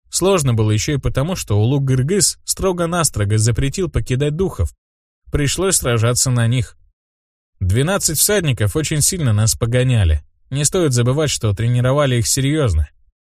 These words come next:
Несколько раз меня и Ровар Тукра сбрасывали с духов, и Бару и Укру приходилось сражаться с противниками одному.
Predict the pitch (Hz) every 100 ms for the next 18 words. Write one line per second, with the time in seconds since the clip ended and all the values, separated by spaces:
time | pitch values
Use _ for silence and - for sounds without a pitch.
0 | _ _ - 135 165 - 147 160 180 165
1 | 123 123 143 139 110 123 127 117 - 156
2 | 110 92 85 101 151 143 131 127 123 139
3 | 175 - 82 - - 135 160 170 190 175
4 | 196 180 175 156 135 123 131 139 117 117
5 | 113 127 - 123 - 107 101 127 113 107
6 | 107 104 110 123 113